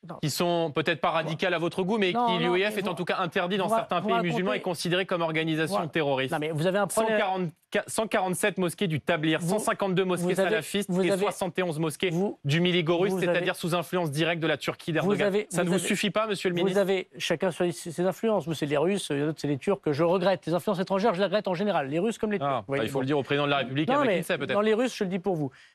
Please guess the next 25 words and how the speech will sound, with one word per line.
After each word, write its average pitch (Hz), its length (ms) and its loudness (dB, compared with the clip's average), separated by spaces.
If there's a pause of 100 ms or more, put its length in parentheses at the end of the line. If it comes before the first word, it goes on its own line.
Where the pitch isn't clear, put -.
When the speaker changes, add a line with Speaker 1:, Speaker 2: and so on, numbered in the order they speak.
Speaker 1:
Mais 190 80 2
monsieur 208 220 0
Bardella, 214 480 2
vous 170 140 -2
dites 214 180 -2
Speaker 2:
Je 202 60 0
ne 190 60 2
suis 180 100 2
pas - 0 -
Speaker 1:
n'importe 151 60 -6
Speaker 2:
sous 151 100 0
Speaker 1:
quoi 143 80 2
et - 40 2
Speaker 2:
influence 139 200 0
Speaker 1:
vous 233 80 0
faites, - 140 0
Speaker 2:
russe, - 120 -6
monsieur 123 220 -4
le 117 40 -2
Speaker 1:
vous 117 40 -2
Speaker 2:
ministre. 175 180 0
Speaker 1:
faites 214 100 0
des 220 120 0
chiffres. - 260 -4
Oh, 151 180 0